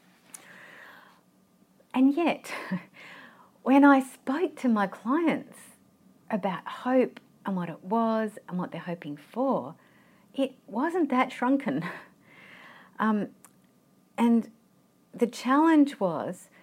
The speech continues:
to create a definition of hope, and of course it's just a heuristic at the end of the day because it's a massive concept, but nonetheless, some sort of way of defining hope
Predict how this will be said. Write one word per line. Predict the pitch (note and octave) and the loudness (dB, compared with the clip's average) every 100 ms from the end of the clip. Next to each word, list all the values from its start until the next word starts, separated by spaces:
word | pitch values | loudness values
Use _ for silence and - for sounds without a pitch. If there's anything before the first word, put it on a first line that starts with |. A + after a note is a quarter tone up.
| - _ _ - | -20 _ _ -6
to | A3+ | -4
create | A3 A3+ A3 A3 B3 C4+ - - _ _ _ G3+ | -4 -2 0 2 2 0 -4 -16 _ _ _ -10
a | |
definition | F#3 G#3 A#3 C#4 C4+ C4 B3+ A#3 | -4 -2 0 2 2 2 0 -2
of | |
hope, | A3 - D#3 D3+ | -4 -4 -2 -2
and | G#3+ A3 | -4 -4
of | A3 | -6
course | - B3 B3+ | -2 0 0
it's | - - | -4 -6
just | G#3 G3+ G3 | -8 -8 -12
a | |
heuristic | F#3 F#3+ E3+ - F3+ F3+ | -6 -6 -6 -8 -8 -8
at | |
the | - F3+ | -6 -6
end | F3 | -6
of | E3 | -8
the | E3+ | -10
day | E3 D#3 D3+ E3+ | -8 -8 -6 -8
because | F3 - E3+ | -8 -10 -10
it's | - - | -12 -8
a | |
massive | F3+ D#3+ F3 - F3 | -6 -6 -8 -10 -10
concept, | - D3+ D#3+ D3 - | -8 -10 -10 -14 -10
but | F3 | -8
nonetheless, | G3 G3+ G3+ F#3 C#3+ F3 - _ - - - - - _ _ _ _ | -6 -6 -4 -4 -6 -10 -16 _ -20 -20 -20 -20 -20 _ _ _ _
some | - B3+ | 2 2
sort | C#4 D4+ | 6 4
of | C4+ | 6
way | A3+ G3 G3 | 4 4 4
of | F#3 - | 2 -4
defining | F#3+ - F3+ F3+ F#3 F#3+ | -8 -6 -4 -2 -2 -4
hope | F3 E3+ D#3 - | -4 -6 -6 -8